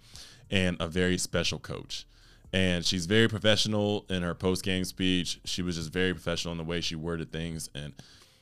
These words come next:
I'm just really happy for her and for the Carolina women's field hockey team. I'm not a Carolina fan by any means. I'm not a Duke fan. I'm not a State fan, even though I was a student there.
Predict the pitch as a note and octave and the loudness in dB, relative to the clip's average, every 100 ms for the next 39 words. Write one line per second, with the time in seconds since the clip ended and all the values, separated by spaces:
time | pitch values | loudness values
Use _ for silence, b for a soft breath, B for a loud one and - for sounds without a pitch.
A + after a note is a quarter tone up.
0 | B B - G#2 B2 F#2+ F#2 G2+ F#2 F2+ | B B 0 2 4 2 4 4 4 2
1 | F2+ E2+ D#2+ - F2+ E2+ E2+ E2 - b | 0 0 -8 -2 0 2 0 -2 -8 b
2 | b - - F#2 F2+ F2 - E2+ D#2 F2 | b -16 -2 2 4 2 -2 -6 -6 -4
3 | E2 D#2+ D#2+ D#2+ E2 D#2+ D#2 F2+ E2+ E2 | -2 -2 -4 -4 -4 -2 -2 0 2 2
4 | D#2+ D#2+ E2+ E2+ D#2+ D#2 - F2+ E2 E2 | -2 -4 -6 -4 -4 -4 -2 0 0 -2
5 | - - D#2+ D2 - - - - A2+ A2 | -4 -6 -6 -6 -14 -20 -14 2 4 4
6 | - G#2+ G#2 G#2 G#2 G2+ G2 G2 G2 G2 | 4 4 2 2 2 2 2 2 0 0
7 | F2+ E2+ F2+ E2+ F2+ F#2 F2+ F2+ F2 F2 | -2 -2 -2 -2 -2 -2 -2 -2 -2 -4
8 | - D#2+ E2 F2 - F#2 D#2+ F2+ F2 F2 | -6 -6 -2 -2 0 -2 -2 -2 -2 -2
9 | E2 E2+ E2 E2 E2 - F2+ E2+ F2 F2 | -4 -4 -2 -4 -6 -4 -2 -2 -2 -2